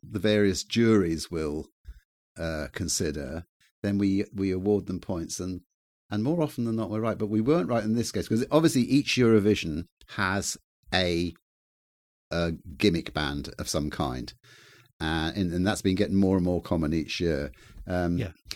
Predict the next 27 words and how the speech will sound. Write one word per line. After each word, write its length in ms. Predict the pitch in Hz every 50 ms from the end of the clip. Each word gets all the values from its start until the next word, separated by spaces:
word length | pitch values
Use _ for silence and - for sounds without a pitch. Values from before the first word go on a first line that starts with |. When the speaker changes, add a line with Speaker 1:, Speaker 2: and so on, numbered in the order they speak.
| - -
Speaker 1:
but 120 | - 113
in 60 | 113
two 140 | 110 - 151 147
thousand 240 | 147 131 117 110 107
and 60 | 95
six, 340 | - - - 76 - - - _ -
well, 320 | 127 139 120 95 76 71 -
y-, 300 | 110 117 - - 110 110 - _ _ _ _ -
y-, 280 | 113 113 113 113 110 - - _ _ _ _ - - - -
uh, 60 | - - - 73 -
when 220 | 110 113 127 139
you've, 300 | 131 120 110 - - - -
uh, 280 | 104 104 95 95 92 87 - -
when 240 | - 90 104 104 101
we've 180 | 101 98 - -
stopped 340 | - 107 87 - - -
talking, 420 | - 107 92 87 - 78 73 80 85
you 100 | 87 90
can 200 | - - 98 92
Google, 560 | 85 113 107 107 87 87 90 85 80 73 - -
uh, 80 | 82
Lordi, 480 | 82 82 92 95 90 85 78 76 76 73
because 440 | 78 87 - - 101 98 92 - - _ _ - _ _ - - _ _ - - - - -
Lordi, 420 | 85 80 107 104 113 113 117 120
Lordi, 400 | 107 98 98 104 110 110 110 127 120
Lordi. 460 | 104 90 82 78 73 76 69 65 - - - - - - - _ -
They, 380 | 117 120 135 143 156 165 160